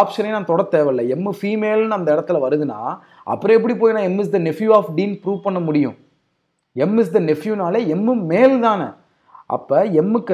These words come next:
right சைடுல இந்த இடத்துல மேலே குறிக்கிற symbol option ஏலையும் டீலையும் தான் வருது. இந்த ரெண்டுக்கு மட்டும் tree form பண்ணீங்கன்னா போதும்.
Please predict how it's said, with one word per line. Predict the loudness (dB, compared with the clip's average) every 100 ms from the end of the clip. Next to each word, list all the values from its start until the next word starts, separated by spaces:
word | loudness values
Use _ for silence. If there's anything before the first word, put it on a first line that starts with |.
| 0
right | 0 0
சைடுல | 2 2 4 0
இந்த | 0 0
இடத்துல | 0 -2 -4 -4 -4
மேலே | -2 -2 -2
குறிக்கிற | -2 -2 -2 -2
symbol | -4 0 0 0 -6 _ _ _ 0
option | 0 0 -4 -2 0 2 4
ஏலையும் | 4 4 0 -4 -8 -4
டீலையும் | 0 2 2 2 -2
தான் | -4 -4
வருது. | -6 -10 -16 _ _ -8
இந்த | -2 2 2
ரெண்டுக்கு | 2 0 0 -4
மட்டும் | -4 -4
tree | -2 -2 -2
form | -4 -4
பண்ணீங்கன்னா | -6 -6 -6 -6
போதும். | -6 -8 -8